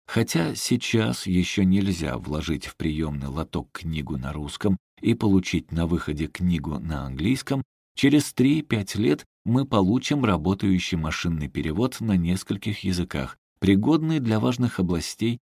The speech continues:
человеческой деятельности. The New York Times писали, что перевод получился грубым и дословным, но отмечали, что он сможет облегчить переводы иностранных технических документов –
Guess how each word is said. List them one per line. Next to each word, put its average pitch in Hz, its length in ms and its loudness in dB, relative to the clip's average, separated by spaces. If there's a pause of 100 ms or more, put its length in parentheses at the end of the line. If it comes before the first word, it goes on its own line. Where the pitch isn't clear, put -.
(140)
человеческой 80 800 0
деятельности. 52 800 -10 (1080)
The 101 320 4
New 123 160 4
York 127 260 2
Times 135 400 -2
писали, 78 640 -4 (180)
что - 220 2
перевод 95 440 2
получился 98 600 0
грубым 143 460 2
и 139 160 -4
дословным, 80 800 -4 (220)
но 92 220 6
отмечали, 85 720 -2
что 92 200 -2
он 76 140 -4
сможет 90 500 -2
облегчить 82 600 -2
переводы 78 500 0
иностранных 87 840 -4
технических 85 640 -6
документов – 98 720 -4